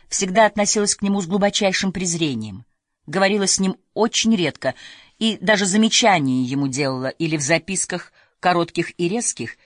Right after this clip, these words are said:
или через рабов. Примечание: Августа, то есть Ливия. Сестра его Ливилла, услыхав, что ему суждено быть императором, громко и при всех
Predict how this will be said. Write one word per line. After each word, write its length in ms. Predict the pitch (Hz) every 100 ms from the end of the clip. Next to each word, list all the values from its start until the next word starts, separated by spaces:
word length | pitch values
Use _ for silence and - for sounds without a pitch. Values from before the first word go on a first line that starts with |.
| _
или 340 | - 262 139 - _
через 360 | - 247 202 147
рабов. 540 | 135 117 107 - - _ _ _ _ _ - - _ _ _ _ -
Примечание: 680 | 170 170 - 220 226 220 -
Августа, 580 | 170 165 190 233 - 226
то 180 | -
есть 320 | 143 170 - 123
Ливия. 480 | 123 113 110 113 110 _ _ _ _ _ _ _ _ _ _ _ _ _ _ _
Сестра 460 | - - 233 - 262
его 140 | 262
Ливилла, 640 | 254 262 196 175 143 139 139 _ _ -
услыхав, 440 | 190 - 208 202
что 140 | - 202
ему 140 | 196
суждено 420 | 185 196 185 202
быть 180 | 185 180
императором, 560 | 190 190 220 240 190 185
громко 380 | 185 262 240 170
и 80 |
при 160 | 170 165
всех 380 | 165 175 151